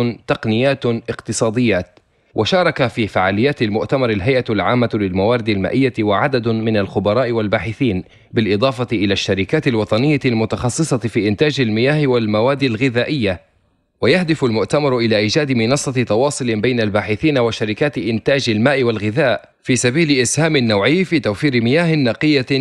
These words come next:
ذات جودة مناسبة وبكميات كافية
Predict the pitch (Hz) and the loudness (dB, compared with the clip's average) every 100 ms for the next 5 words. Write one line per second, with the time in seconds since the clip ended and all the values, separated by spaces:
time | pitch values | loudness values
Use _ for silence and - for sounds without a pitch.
0 | 127 107 110 135 117 107 156 139 - 127 | -2 -2 0 0 0 0 0 0 0 0
1 | 113 107 104 151 135 139 135 120 107 110 | 2 0 0 0 0 0 -2 0 0 -2
2 | 117 113 131 156 135 127 127 117 113 131 | 0 2 2 0 -2 -2 -2 -2 -2 0
3 | 143 | 0